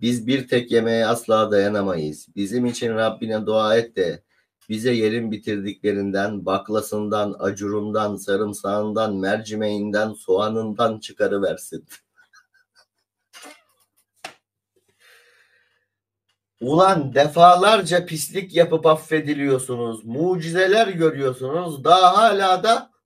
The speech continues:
soğan istiyorsunuz Allah'ın peygamberinden. Musa şöyle demişti: "Ama lahmacun yiyorlarsa yanına soğan istemeleri normal, onu doğru karşılarım. Yani soğan lahmacunun pezevengidir."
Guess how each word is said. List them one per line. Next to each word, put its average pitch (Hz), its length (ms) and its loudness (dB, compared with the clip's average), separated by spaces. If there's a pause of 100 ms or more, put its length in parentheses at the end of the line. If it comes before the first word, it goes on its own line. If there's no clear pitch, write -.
soğan 196 420 4
istiyorsunuz 135 720 -4
Allah'ın 165 500 2
peygamberinden. 156 1040 0 (1200)
Musa 170 420 -2
şöyle 170 380 -2
demişti: 120 640 -8
"Ama 135 180 -6
lahmacun 147 600 -6
yiyorlarsa 156 500 -4
yanına 123 320 -4
soğan 123 320 -4
istemeleri 113 640 -8
normal, 95 340 -10
onu 92 360 -12
doğru 95 280 -4
karşılarım. - 600 -16
Yani 80 260 -20 (240)
soğan 95 420 -8
lahmacunun 87 640 -14
pezevengidir." 82 840 -16